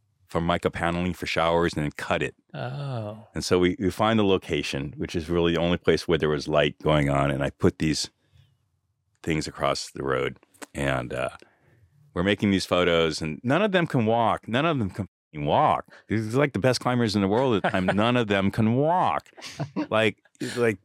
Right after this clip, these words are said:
Speaker 1: tripping on them. They, they're looking weird. I'm like, "God, Christ." I go, "All right, everybody stop." And I got everyone in position, right?
Speaker 2: <laughs>
Speaker 1: And I go, "Okay, now you put your hand like this and everybody take one step forward," or, you know, and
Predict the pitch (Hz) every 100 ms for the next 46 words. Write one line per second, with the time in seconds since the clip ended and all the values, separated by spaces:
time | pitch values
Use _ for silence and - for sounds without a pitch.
0 | _ - 165 147 147 143 135 131 127 110
1 | 90 95 104 107 104 98 156 151 143 131
2 | 127 - 208 226 - 240 180 151 143 135
3 | 165 190 113 180 277 285 220 - 202 131
4 | 104 104 104 120 110 98 90 76 85 104
5 | 85 73 73 87 - - - 214 - 95
6 | 101 113 120 139 135 131 175 196 196 175
7 | 175 165 165 160 156 170 175 170 156 202
8 | 202 - 220 220 - 269 285 285 277 190
9 | 127 117 110 104